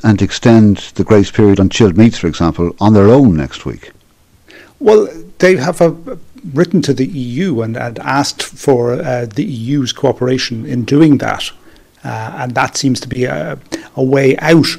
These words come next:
Speaker 2: of the, uh, current tensions that we've seen, uh, around these unilateral actions. I mean, you, you may recall about a month ago, uh,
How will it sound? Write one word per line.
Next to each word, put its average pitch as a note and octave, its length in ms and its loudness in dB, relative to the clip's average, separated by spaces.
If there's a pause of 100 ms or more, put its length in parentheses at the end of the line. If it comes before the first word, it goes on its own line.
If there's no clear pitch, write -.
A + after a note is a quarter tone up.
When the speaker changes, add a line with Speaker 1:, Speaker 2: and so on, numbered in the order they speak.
(220)
Speaker 2:
of B2 380 -12
the, A#2+ 320 -10
uh, A2+ 140 -14
current C3+ 420 0
tensions C3 460 -4
that C#3 100 -4
we've B2+ 200 -8
seen, C3+ 420 0
uh, B2 280 -8
around C#3 360 0
these B2 180 -4
unilateral B2+ 560 0
actions. C3 420 -6
I C3+ 60 -8
mean, B2 200 -12
you, B2+ 200 -4
you B2+ 180 -4
may B2+ 120 0
recall B2 280 -2
about B2 160 0
a A#2+ 60 -4
month B2+ 340 -2
ago, A#2 320 0 (540)
uh, A#2+ 260 -12